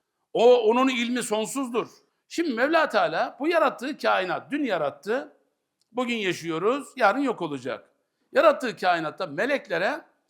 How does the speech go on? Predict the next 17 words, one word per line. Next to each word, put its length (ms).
yapılacak 480
işleri 380
bildiriyor. 520
Kendisi, 640
efendim, 420
bu 220
kainatın 760
içinde 420
dışında 500
haşa 500
böyle 180
bir 60
olay 320
yok. 360
Yaratandır 560
o. 280
Şimdi 600